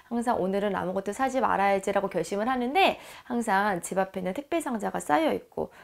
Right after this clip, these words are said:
괴로워요. <laughs> 어쨌든, 음, 그래서 어쨌든 강렬이 있습니다. 여러분들도 이제 뭔가에 굉장히 강렬하게 끌리는 것이 있을 거예요. 그럼 우리 한자 같이 보도록 하겠습니다. 여러분, 뭐예요? 이제 강한 강자는 뚜렷하게 아셨을 것 같아요. 강할 강자,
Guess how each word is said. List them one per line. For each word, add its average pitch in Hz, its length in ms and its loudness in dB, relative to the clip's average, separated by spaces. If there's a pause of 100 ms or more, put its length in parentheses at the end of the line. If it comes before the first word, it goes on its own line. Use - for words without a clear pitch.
(200)
괴로워요. 196 560 2
<laughs> 453 960 8
어쨌든, 269 640 12 (300)
음, 190 520 8
그래서 285 280 12
어쨌든 190 260 8
강렬이 233 1000 12
있습니다. 170 340 2
여러분들도 170 500 4
이제 165 120 0
뭔가에 202 400 6
굉장히 175 260 2
강렬하게 208 560 4
끌리는 339 280 4
것이 175 160 -4
있을 - 220 -6
거예요. - 340 -2 (420)
그럼 339 200 12
우리 302 100 10
한자 480 320 10
같이 403 180 10
보도록 208 280 4
하겠습니다. 202 720 8
여러분, 247 220 10
뭐예요? 247 600 10 (200)
이제 214 140 4
강한 269 340 4
강자는 320 480 4
뚜렷하게 571 440 4
아셨을 202 360 4
것 185 120 2
같아요. 190 640 8 (220)
강할 196 280 4
강자, 330 760 8